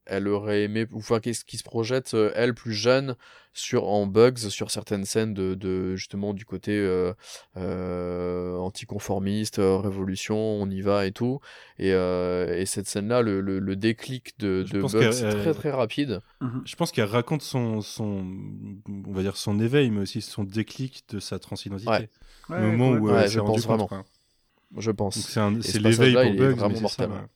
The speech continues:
Speaker 2: ouais. Mm.
Speaker 1: C'est ça. Je, je, je, enfin, je vois la même chose que, que,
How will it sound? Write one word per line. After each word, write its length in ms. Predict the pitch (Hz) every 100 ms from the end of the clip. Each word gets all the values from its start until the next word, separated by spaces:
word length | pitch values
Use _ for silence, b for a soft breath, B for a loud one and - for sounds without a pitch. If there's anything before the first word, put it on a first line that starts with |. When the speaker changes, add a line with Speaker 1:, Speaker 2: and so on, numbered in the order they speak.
| _
Speaker 2:
ouais. 80 | 107
Mm. 60 | 98 127 _ _ _ _ -
Speaker 1:
C'est 120 | 113
ça. 240 | 110 95 - -
Je, 260 | 110 104 101
je, 260 | 101 98
je, 200 | 95 110
enfin, 160 | 101 101
je 160 | 98
vois 260 | 107 113 143
la 60 | 135
même 100 | 117
chose 220 | 123 -
que, 160 | 104
que, 140 | 98